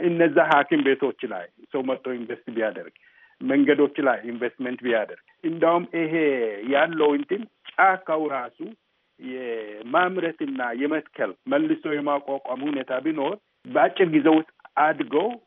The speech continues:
ለምርት ቀርቦ ለሀገሪቱ ጠቃሚ የሚሆኑ ነገሮች አለ። በመስመር እንትን ቢደረግ፣ የደን ጥበቃ ዩኒቨርሲቲ ቢቋቋም፣ እንጨቶች ቢጠኑ፣ ምን ያህል ረጅም ጊዜ ያድጋሉ፣ ምን ያህል ጊዜ ውስጥ ይተካሉ የሚለው ነገር ቢደረግ ለአገሪቱ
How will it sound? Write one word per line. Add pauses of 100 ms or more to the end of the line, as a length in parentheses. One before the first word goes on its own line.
(120)
ለምርት
ቀርቦ
ለሀገሪቱ
ጠቃሚ
የሚሆኑ
ነገሮች
አለ።
በመስመር (180)
እንትን
ቢደረግ፣ (280)
የደን
ጥበቃ
ዩኒቨርሲቲ
ቢቋቋም፣ (180)
እንጨቶች
ቢጠኑ፣ (320)
ምን
ያህል (180)
ረጅም
ጊዜ
ያድጋሉ፣ (420)
ምን
ያህል
ጊዜ
ውስጥ (360)
ይተካሉ
የሚለው
ነገር
ቢደረግ (320)
ለአገሪቱ